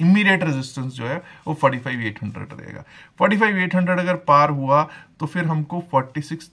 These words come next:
थाउजेंड तक कोई खास बड़ा रेजिस्टेंस नहीं नजर आता है। फ़ोर्टी सिक्स थाउजेंड को अगर हम ब्रीच करने में कामयाब होते हैं और कम से कम पन्द्रह बीस मिनट अगर उसके ऊपर रहने में कामयाब हो जाते हैं,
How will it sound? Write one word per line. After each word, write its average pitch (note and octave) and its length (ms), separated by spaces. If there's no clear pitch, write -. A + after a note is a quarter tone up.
थाउजेंड B2+ 400
तक D3+ 180
कोई D3 180
खास C#3 560
बड़ा B2 300
रेजिस्टेंस A#2+ 760
नहीं A2+ 300
नजर G#2+ 320
आता E2+ 320
है। - 220
फ़ोर्टी D#3+ 300
सिक्स - 380
थाउजेंड F3 480
को E3+ 60
अगर D#3+ 400
हम D#3+ 180
ब्रीच D3+ 260
करने C#3 300
में D3 120
कामयाब C3+ 440
होते C3 220
हैं C#3 80
और C#3 240
कम B2+ 100
से C3 140
कम C3 140
पन्द्रह C3 300
बीस B2+ 260
मिनट B2+ 400
अगर A#2 140
उसके A#2+ 220
ऊपर A#2+ 280
रहने A#2 300
में A#2+ 160
कामयाब A2 440
हो A2 120
जाते A2 340
हैं, D3+ 280